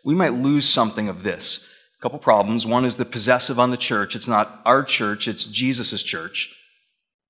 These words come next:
Secondly, we, we don't really lose when that happens. Think of the biblical instructions Jesus gave, uh, uh, about your life,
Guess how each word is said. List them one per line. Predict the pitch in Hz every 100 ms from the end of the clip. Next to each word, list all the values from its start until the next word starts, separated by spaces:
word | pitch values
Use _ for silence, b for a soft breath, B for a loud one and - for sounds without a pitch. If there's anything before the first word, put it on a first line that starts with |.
| _ _ _ -
Secondly, | - 180 202 175
we, | 147 -
we | 147
don't | 160 151
really | 139 147 135
lose | 123 123 107 98
when | 95
that | 90
happens. | 90 87 - 85 - - _ _ _ _ _ _ _ _
Think | 117
of | 113
the | 113
biblical | 117 113 117 117
instructions | 107 - 113 110 113 104
Jesus | 113 107 104
gave, | 113 104 104
uh, |
uh, | 95 101 92 104 -
about | 104 107 107 -
your | 104 127 139
life, | 120 87 87 -